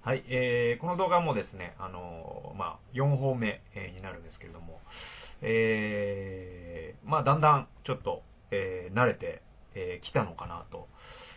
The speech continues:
えー、まあ、来てないかな。あのー、やっぱカメラのね、前にね、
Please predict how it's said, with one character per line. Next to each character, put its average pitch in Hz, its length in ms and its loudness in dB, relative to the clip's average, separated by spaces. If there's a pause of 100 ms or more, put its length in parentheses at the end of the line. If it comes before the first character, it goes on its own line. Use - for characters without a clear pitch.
え 95 500 0
ー、 - 20 -2
ま 92 320 0
あ、 - 40 -16
来 - 100 -12
て 92 500 -2
な 123 140 2
い 104 60 -2
か - 100 -12
な。 87 320 -10 (100)
あ 117 140 -2
の 110 260 4
ー、 - 40 4
や 151 60 4
っ - 20 2
ぱ 117 180 4
カ 214 160 10
メ 175 120 4
ラ 107 120 6
の 90 140 -6
ね、 110 240 -4 (100)
前 113 200 0
に 90 120 -10
ね、 135 140 -6